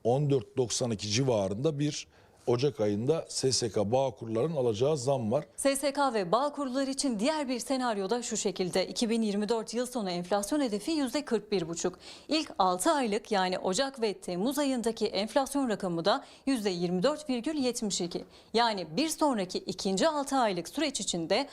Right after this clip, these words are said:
Speaker 2: on altı virgül yetmiş yedilik bir rakam çıkıyor. Yani yüzde on altı ile on yedi arasında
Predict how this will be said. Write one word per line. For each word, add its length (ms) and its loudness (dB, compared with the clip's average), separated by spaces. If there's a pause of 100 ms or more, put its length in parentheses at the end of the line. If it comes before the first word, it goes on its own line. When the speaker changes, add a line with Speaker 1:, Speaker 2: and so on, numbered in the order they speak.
(200)
Speaker 2:
on 180 4
altı 300 0
virgül 340 0
yetmiş 420 -2
yedilik 360 -4
bir 140 -4
rakam 340 0
çıkıyor. 400 0 (280)
Yani 420 2
yüzde 300 0
on 240 2
altı 300 -2
ile 200 2 (300)
on 140 4
yedi 280 2
arasında 640 0